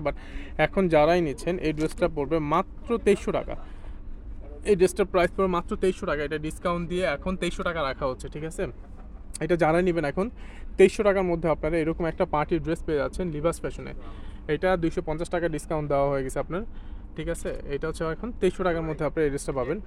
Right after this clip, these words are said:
আর এখানে হচ্ছে আপনার বুটিক্সের ড্রেস, দিল্লি বুটিক্সের এই আরেকটা ড্রেস, all over কাজ করা দেখেন। এটা হচ্ছে সম্পূর্ণ রিয়েল স্টোনের কাজ করা, স্টোনটা দেখেন কতটা আপনার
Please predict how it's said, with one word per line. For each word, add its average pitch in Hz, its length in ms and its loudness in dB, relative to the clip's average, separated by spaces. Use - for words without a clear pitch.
আর 143 80 0
এখানে 170 240 -2
হচ্ছে - 200 -4
আপনার 175 200 -2
বুটিক্সের 160 360 0
ড্রেস, 151 220 0
দিল্লি 151 180 -2
বুটিক্সের 160 260 -4
এই 143 100 4
আরেকটা 151 300 -2
ড্রেস, 131 160 -6
all 135 140 -4
over 156 240 -2
কাজ 139 180 -4
করা 127 180 -4
দেখেন। 165 180 -8
এটা 151 120 2
হচ্ছে 175 240 -2
সম্পূর্ণ 190 280 -2
রিয়েল 151 220 4
স্টোনের 175 280 -2
কাজ 131 120 0
করা, 127 100 -2
স্টোনটা 202 360 0
দেখেন 123 200 -4
কতটা 185 340 0
আপনার 160 220 2